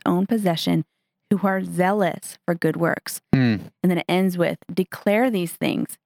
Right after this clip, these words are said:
Speaker 1: exhort and rebuke with all authority, let no one disregard you."
Speaker 2: I,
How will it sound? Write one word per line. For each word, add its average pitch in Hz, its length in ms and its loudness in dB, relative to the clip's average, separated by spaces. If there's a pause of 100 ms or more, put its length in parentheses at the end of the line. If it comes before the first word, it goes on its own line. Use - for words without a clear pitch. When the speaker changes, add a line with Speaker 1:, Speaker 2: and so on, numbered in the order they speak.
Speaker 1:
exhort 180 800 0
and 185 120 2
rebuke 170 640 0
with 185 240 0 (180)
all 208 320 2
authority, 165 640 -2 (220)
let 175 180 0
no 165 240 2
one 170 240 0
disregard 214 560 -2
you." 165 160 -2 (1400)
Speaker 2:
I, 120 200 0